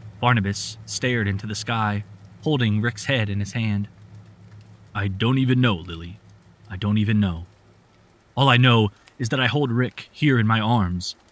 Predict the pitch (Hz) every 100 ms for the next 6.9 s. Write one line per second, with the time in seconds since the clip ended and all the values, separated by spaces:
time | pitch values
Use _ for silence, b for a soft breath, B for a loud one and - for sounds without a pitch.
0 | _ - 117 110 131 113 - _ _ -
1 | 131 170 190 - 101 120 104 101 - 120
2 | - - 104 101 - 120 92 85 98 _
3 | _ _ _ _ _ _ _ _ _ -
4 | 226 - - 185 190 170 - 151 - 139
5 | - - - 185 170 - - 127 127 127
6 | - - _ _ _ 196 196 226